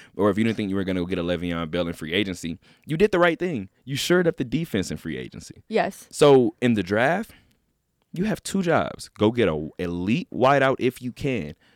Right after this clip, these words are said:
Speaker 1: and go get an elite running back. Go get somebody that c-, Aaron can dump the ball off to.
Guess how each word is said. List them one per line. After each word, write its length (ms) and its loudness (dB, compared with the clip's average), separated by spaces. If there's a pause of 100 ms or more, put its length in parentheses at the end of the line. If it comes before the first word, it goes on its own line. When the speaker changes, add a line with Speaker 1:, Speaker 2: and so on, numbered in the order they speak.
(340)
Speaker 1:
and 140 -6
go 140 6
get 120 2
an 100 0
elite 240 0
running 220 -6
back. 200 -10 (200)
Go 120 4
get 160 4
somebody 400 0
that 200 -2
c-, 180 -10
Aaron 300 -2
can 340 -10 (200)
dump 240 -2
the 80 -6
ball 340 4
off 160 -8
to. 140 -14